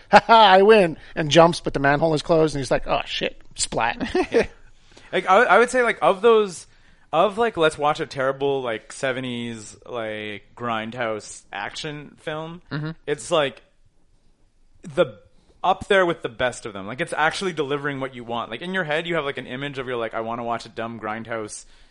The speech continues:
Speaker 2: seventies
Speaker 1: Here,
Speaker 2: nonsense."
Speaker 1: here's, here's the easy way to put it. Have you seen Zardoz?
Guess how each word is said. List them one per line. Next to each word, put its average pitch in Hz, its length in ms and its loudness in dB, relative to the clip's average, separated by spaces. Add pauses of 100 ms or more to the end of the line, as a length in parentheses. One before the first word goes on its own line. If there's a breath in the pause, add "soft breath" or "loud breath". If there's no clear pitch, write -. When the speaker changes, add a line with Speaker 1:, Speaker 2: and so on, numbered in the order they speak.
Speaker 2:
seventies 117 380 -8
Speaker 1:
Here, 175 180 10
Speaker 2:
nonsense." 160 340 4
Speaker 1:
here's, 131 100 -14
here's 175 200 6
the 156 140 -2 (100)
easy 131 240 -6
way 127 140 -6
to - 60 -10
put - 180 -10
it. - 120 -8 (240)
Have 147 120 -4
you 165 80 -2
seen 170 240 -2
Zardoz? 156 600 2